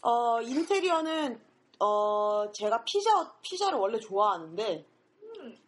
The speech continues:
Speaker 1: 절대로 피자헛 매장에 가서 안 먹어요. 그 매장 분위기가 너무 싫어서.
Speaker 2: 음, 음.
Speaker 1: 응.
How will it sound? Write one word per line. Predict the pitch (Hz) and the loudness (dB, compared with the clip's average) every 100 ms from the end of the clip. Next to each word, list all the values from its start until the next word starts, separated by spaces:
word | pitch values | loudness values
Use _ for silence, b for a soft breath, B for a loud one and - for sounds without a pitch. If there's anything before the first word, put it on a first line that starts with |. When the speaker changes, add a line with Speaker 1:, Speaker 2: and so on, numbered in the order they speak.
| _ _ - | _ _ -12
Speaker 1:
절대로 | - 262 277 370 330 - | -2 -2 0 0 0 -4
피자헛 | - 392 381 330 - | -4 2 2 2 -2
매장에 | 196 277 285 | -2 0 0
가서 | 254 180 - | -6 -10 -4
안 | 190 220 | -4 0
먹어요. | 311 208 165 160 156 _ _ | 0 0 -2 -8 -20 _ _
그 | - 180 | -16 -6
매장 | 190 247 247 | -2 0 -2
분위기가 | - 254 285 247 | 0 0 2 0
너무 | 185 233 | -2 -2
싫어서. | 277 185 170 156 147 _ - | -2 -6 -10 -12 -20 _ -14
Speaker 2:
음, | 480 480 | -14 -14
음. | 320 370 277 - | -16 -16 -16 -12
Speaker 1:
응. | 202 196 160 | -6 -6 -6